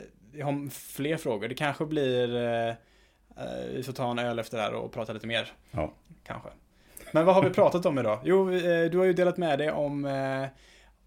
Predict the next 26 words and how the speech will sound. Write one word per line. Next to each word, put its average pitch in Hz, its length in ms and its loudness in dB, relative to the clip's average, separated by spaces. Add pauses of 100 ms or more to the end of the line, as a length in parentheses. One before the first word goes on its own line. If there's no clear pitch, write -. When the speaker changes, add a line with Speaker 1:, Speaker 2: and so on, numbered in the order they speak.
(340)
Speaker 1:
fordon 151 500 4
slash 143 360 0
logistikindustrin 156 1400 -4 (100)
och 147 400 -4
dina 139 180 -4
erfar-, 131 600 -4
erfarenheter 120 480 -4
från 120 120 -8
att 117 80 -6
jobba 110 160 -2
på 117 240 -6
både 120 300 -4
Volvo 139 260 -2
lastvagnar 131 500 -6
och, - 360 -12
eh, - 300 -12
nu 123 240 -6 (480)
Einride. 120 480 -8 (720)
Och - 260 -14
berätta 127 320 -6
lite 127 200 -4
om 117 60 -8
hur 123 120 -6
ni 117 100 -4
jobbar 113 280 -6
med 107 280 -6